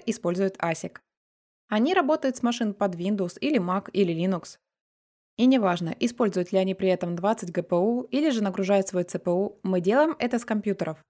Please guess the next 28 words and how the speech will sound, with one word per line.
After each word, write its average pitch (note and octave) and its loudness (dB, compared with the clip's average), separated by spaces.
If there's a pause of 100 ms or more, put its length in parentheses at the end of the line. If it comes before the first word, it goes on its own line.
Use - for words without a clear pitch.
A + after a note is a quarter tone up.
(340)
Поэтому E4+ 2
мы D4 -2
можем B3 -2
создавать G3+ 0
полные D#3 -4
узлы, A3 0
что - 0
обеспечивает A#3 0
более F#3 2
высокий F3+ -4
уровень F3 -2
контроля. D#3+ -4 (680)
Также E4 2
критически B3 -2
важно, F#3+ 2
если F3+ -4
задуматься, G3+ 0 (180)
то, G#3 2
что - -2
изменения, C#4 2
необходимые F#3+ 0
для F3+ 0
этого, E3+ -6
ничтожны. F3+ -4 (720)
Они G#3 -2
действительно B3+ -2
совсем G3 -2
невелики. F#3+ -4